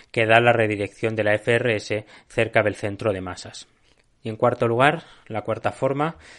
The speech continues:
sería la alineación del centro de masas con la F R S. En este caso, en vez de redirigir la F R S para alinearla con el centro de masas, se realiza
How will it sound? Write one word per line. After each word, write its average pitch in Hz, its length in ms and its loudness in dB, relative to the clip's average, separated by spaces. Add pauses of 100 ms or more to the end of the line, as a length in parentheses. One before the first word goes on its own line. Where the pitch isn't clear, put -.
sería 123 420 2
la 123 180 4
alineación 110 720 0
del 120 140 0
centro 131 300 -4
de 139 100 -2
masas 127 380 -2
con 107 180 -4
la 104 100 0
F 101 180 -4
R 98 240 -4
S. 135 280 -10 (880)
En 107 140 -6
este 110 200 -4
caso, 147 360 0
en 123 100 -4
vez 110 120 0
de 110 120 4
redirigir 110 680 -2
la 101 200 -4
F 101 180 -4
R 110 260 2
S 107 240 -4
para 113 420 2 (100)
alinearla 107 680 0
con 101 160 -6
el 98 100 -12
centro 110 320 -6
de 127 80 -2
masas, 147 440 -2 (560)
se 143 200 0
realiza 147 560 2